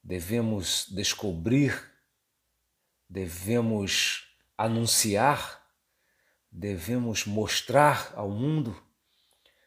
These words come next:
ou devemos cobrir?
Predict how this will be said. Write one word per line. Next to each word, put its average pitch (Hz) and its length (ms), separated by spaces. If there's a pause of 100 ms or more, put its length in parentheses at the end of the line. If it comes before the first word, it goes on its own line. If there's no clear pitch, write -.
(140)
ou 143 220
devemos 95 1040 (360)
cobrir? 101 680